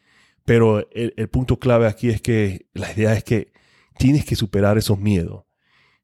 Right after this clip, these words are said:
Y entonces, eh, muchas personas no cambian su alimentación, una alimentación a base de planta,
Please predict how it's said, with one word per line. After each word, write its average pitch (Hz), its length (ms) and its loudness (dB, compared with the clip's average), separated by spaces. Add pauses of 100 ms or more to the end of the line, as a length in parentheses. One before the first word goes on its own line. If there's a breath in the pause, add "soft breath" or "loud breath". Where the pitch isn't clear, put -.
(120)
Y 110 180 -4
entonces, 107 720 0
eh, 101 480 0 (140)
muchas 120 340 0
personas 113 320 -2
no 117 120 0
cambian 117 640 0 (120)
su - 180 0
alimentación, 101 680 2
una 113 100 0
alimentación 107 420 0
a 107 40 0
base 104 200 0
de 98 60 0
planta, 127 400 -2